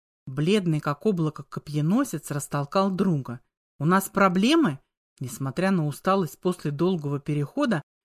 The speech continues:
глава клана Быстрого Огня легко вскочил и моментально оделся. Через минуту они вышли из шалаша под свет звёздного неба. "К реке нужно идти прямо сейчас, утром будет поздно". Старейшина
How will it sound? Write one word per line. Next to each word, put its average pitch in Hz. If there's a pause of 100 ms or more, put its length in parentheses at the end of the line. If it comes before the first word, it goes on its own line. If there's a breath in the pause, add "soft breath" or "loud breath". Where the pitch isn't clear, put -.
(120)
глава 175
клана 226
Быстрого 170
Огня 202
легко 226
вскочил 277
и 175
моментально 190
оделся. 131 (460)
Через 156
минуту 160 (240 soft breath)
они 175
вышли 208
из 156
шалаша 151
под -
свет 190
звёздного 165
неба. 127 (720)
"К -
реке 277 (300)
нужно 196
идти 277
прямо 202
сейчас, 180 (140)
утром 175
будет 208
поздно". 127 (840)
Старейшина 170